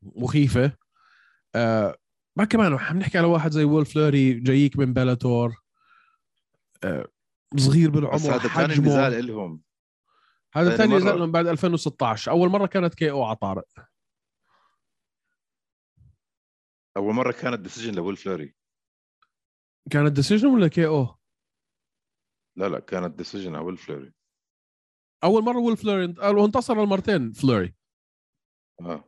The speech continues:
Speaker 2: مزبوط.
Speaker 1: آه، بس أنا ف-، أنا فكرت إنه أول مرة انتصر كانت كي أو له. طب منيح إنه ديسيجن. آه،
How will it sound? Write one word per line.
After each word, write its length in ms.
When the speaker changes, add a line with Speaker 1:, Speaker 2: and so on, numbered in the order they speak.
Speaker 2:
مزبوط. 600
Speaker 1:
آه، 120
بس 180
أنا 160
ف-، 80
أنا 220
فكرت 340
إنه 120
أول 200
مرة 180
انتصر 320
كانت 260
كي 200
أو 200
له. 120
طب 140
منيح 320
إنه 180
ديسيجن. 500
آه، 460